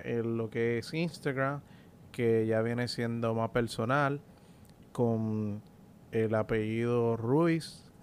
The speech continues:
con Z, diecinueve ocho ocho P R. Ahí está nuestro Instagram, donde nos pueden seguir. Y muchas gracias por sintonizarnos y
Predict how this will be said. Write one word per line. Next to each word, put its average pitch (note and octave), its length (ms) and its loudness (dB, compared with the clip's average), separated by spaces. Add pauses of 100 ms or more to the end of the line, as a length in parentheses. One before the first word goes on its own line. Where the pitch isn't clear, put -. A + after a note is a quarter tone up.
(120)
con A2 180 -2
Z, D3 480 -2 (580)
diecinueve C#3 1040 2 (280)
ocho B2+ 460 0
ocho D#3+ 560 0 (320)
P C3 440 4
R. C#3+ 280 -6
Ahí A2+ 200 2
está A#2 280 2
nuestro A2 380 0
Instagram, B2+ 680 -4
donde A2 240 -4
nos G#2 160 -2
pueden G#2 220 -2
seguir. G3 440 -6 (360)
Y B2 680 0 (300)
muchas A#2 320 0
gracias A#2+ 440 0
por A#2 360 2 (240)
sintonizarnos A#2 1040 -2
y A2 260 -6